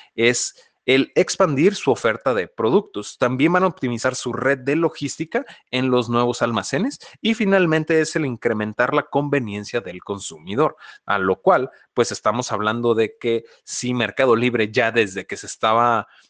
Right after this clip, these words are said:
eh, expandiendo la cantidad de inversión que le estaba metiendo a Brasil para competirle a Amazon,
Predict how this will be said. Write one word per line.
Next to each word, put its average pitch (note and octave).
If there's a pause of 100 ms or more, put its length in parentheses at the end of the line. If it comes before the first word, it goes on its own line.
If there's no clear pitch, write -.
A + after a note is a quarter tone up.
(240)
eh, G2
expandiendo A2
la A2+
cantidad G#2
de B2
inversión A#2
que A2+
le G#2+
estaba A#2
metiendo A2
a -
Brasil A#2+ (220)
para G#2
competirle A2
a F#2
Amazon, F3+